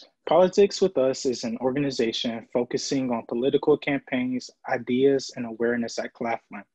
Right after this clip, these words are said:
We bring the political atmosphere to the students for the importance of understanding the movement of change within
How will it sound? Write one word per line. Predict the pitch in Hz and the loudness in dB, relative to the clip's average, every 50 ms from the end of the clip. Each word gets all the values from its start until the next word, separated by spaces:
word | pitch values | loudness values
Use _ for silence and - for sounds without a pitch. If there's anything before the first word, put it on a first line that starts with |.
| _ _ _ _ _ _ _ _ _ - | _ _ _ _ _ _ _ _ _ 0
We | 131 127 | 0 2
bring | 120 143 151 160 170 170 | 2 2 2 2 2 2
the | 156 151 | 0 0
political | - 139 127 - 143 143 147 160 151 - - 151 147 151 - | -2 -2 0 2 4 4 4 2 0 0 2 4 4 4 4
atmosphere | 139 156 147 139 127 - - - 127 117 113 - | 2 2 0 0 -4 -6 -2 0 0 0 0 0
to | - 123 | -4 -6
the | 110 | -6
students | - - - - 143 147 151 151 147 147 - | -6 -4 0 2 2 2 2 0 -2 -4 -4
for | - - 135 123 | -2 0 0 2
the | 120 120 | 2 0
importance | 113 113 - - - 143 139 135 - - 135 123 - | -2 -4 -6 -4 0 2 2 2 0 -2 -2 -2 -2
of | 113 - - | -4 -6 -6
understanding | 127 139 135 120 - - - - 127 131 127 123 117 | -4 -4 -4 -4 -4 -4 -2 -2 0 0 0 -2 -4
the | 117 113 107 | -6 -6 -4
movement | 117 123 135 143 139 - 147 143 147 - 131 | -2 0 0 0 -2 -2 -2 -2 -2 -4 -6
of | - - | -10 -8
change | - - - 135 131 135 123 - | -6 -4 -2 -2 -2 -2 -2 -6
within | 127 113 - - 123 120 120 110 | -8 -8 -6 -6 -4 -4 -4 -6